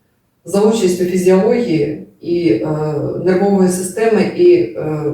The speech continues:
м'язів, е, тіла. Тобто, е, перше, коли відбувається, е, якась загроза, е, включається, е,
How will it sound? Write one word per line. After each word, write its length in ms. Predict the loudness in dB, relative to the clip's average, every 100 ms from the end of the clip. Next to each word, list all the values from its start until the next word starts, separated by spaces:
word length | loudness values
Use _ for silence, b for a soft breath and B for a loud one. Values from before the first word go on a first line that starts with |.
| -8 -16 -20 -20 _ _ _ -12
м'язів, 580 | -2 0 0 -2 -10 -14 _ _ _ _ _
е, 180 | -10 -8
тіла. 440 | -2 0 0 -4 -10 _ _ _ _ _ _ _ _ -10
Тобто, 440 | -8 0 0 -2 B B B B -4
е, 340 | 0 0 0 0
перше, 360 | 0 0 -4 0
коли 280 | 2 2 2
відбувається, 800 | 0 -2 0 2 2 0 -4 -2 -2 -2 -2 0
е, 40 |
якась 400 | 0 2 0 0
загроза, 880 | 0 0 2 2 2 -2 -2 -2 0
е, 100 | -2
включається, 800 | -2 -2 0 0 0 0 -2 0 0
е, 760 | 0 -4 -4 -4 -6 -6 -6